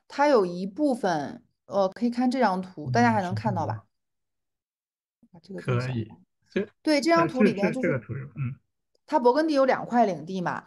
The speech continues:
Speaker 1: 一块儿是这个，它原来就是政治中心地荣的这个地方，一部分就是有布鲁日和安特卫普在的这个弗兰德斯的这个地方。他当时是因为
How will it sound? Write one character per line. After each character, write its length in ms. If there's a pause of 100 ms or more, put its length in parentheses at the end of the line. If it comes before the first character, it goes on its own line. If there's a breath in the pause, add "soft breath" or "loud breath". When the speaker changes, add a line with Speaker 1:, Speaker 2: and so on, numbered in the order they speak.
Speaker 1:
一 100
块 180
儿 80
是 140
这 140
个， 80
它 160
原 180
来 140
就 100
是 100
政 280
治 40
中 200
心 180
地 120
荣 180
的 80
这 100
个 80
地 140
方， 200 (280 loud breath)
一 100
部 100
分 160
就 80
是 120
有 180
布 160
鲁 160
日 160
和 100
安 200
特 120
卫 140
普 180
在 200
的 80
这 100
个 80
弗 140
兰 120
德 160
斯 180
的 60
这 120
个 100
地 140
方。 260 (380 loud breath)
他 120
当 160
时 140
是 160
因 140
为 260